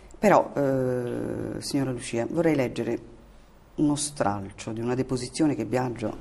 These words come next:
ha reso in aula. Non ci credo, perché la Bartolomeo ho avuto esperienza di conoscerlo in quei dieci mesi, E ho conosciuto una ragazza straordinaria,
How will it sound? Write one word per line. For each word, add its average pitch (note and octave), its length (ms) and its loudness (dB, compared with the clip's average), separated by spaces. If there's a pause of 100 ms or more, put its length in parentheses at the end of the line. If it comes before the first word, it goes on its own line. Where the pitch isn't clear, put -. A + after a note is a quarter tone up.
ha B2 100 0
reso A2+ 400 -2
in G2 140 0
aula. - 520 -6 (1300)
Non D#3+ 240 10
ci D#3 160 -2
credo, A#2+ 500 -4 (280)
perché C#3 220 2
la D3 100 8
Bartolomeo D#3 600 4
ho D3+ 40 6
avuto C3+ 260 0
esperienza D3 520 2
di B2+ 100 0
conoscerlo C3+ 520 -2
in B2+ 100 0
quei C3 180 0
dieci C#3+ 360 2
mesi, A#2 500 -4 (480)
E C#3 60 4
ho C#3 40 6
conosciuto C#3 420 0
una C3+ 120 2
ragazza C#3 460 -2
straordinaria, B2+ 1040 -2